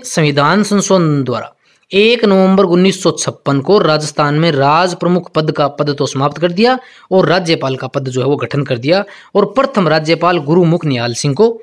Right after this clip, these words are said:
बनाया गया, जबकि प्रथम मुख्यमंत्री जो है वो हीरालाल शास्त्री को बनाया गया था मनोनीत। और हीरालाल शास्त्री को शपथ किसने दिलाई थी, ये प्रश्न एक दो बार पूछा जा चुका है, ध्यान रहे। उस समय के राज प्रमुख, अंतिम राज प्रमुख थे मान सिंह सेकंड,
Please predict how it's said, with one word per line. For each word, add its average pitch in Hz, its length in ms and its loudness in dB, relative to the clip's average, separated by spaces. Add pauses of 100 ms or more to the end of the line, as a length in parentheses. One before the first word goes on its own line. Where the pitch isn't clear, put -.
(260)
बनाया 135 240 0
गया, 170 140 2
जबकि 165 300 -6
प्रथम 226 380 -2
मुख्यमंत्री 165 560 -2
जो 143 120 0
है 147 60 4
वो 175 80 4
हीरालाल 135 420 0
शास्त्री 170 360 -4
को 131 80 -4
बनाया 123 240 -4
गया 139 120 -6
था 160 120 -2
मनोनीत। 123 440 -4 (340)
और 196 120 4
हीरालाल 170 460 2
शास्त्री 220 380 -2
को 214 140 2
शपथ 220 320 -2
किसने 202 260 2
दिलाई 160 240 2
थी, - 180 -12 (400)
ये 175 120 0
प्रश्न 202 260 0
एक 175 120 2
दो 165 80 2
बार 165 120 2
पूछा 143 240 -2
जा 143 120 2
चुका 139 180 -6
है, 139 80 -2
ध्यान 139 260 0
रहे। 190 260 2 (320)
उस 247 220 0
समय 208 220 2
के 190 140 2
राज 170 260 2
प्रमुख, 180 400 -4
अंतिम 196 340 2
राज 180 220 2
प्रमुख 180 340 -2
थे 180 80 2
मान 160 300 2
सिंह 175 200 -4
सेकंड, 143 420 -2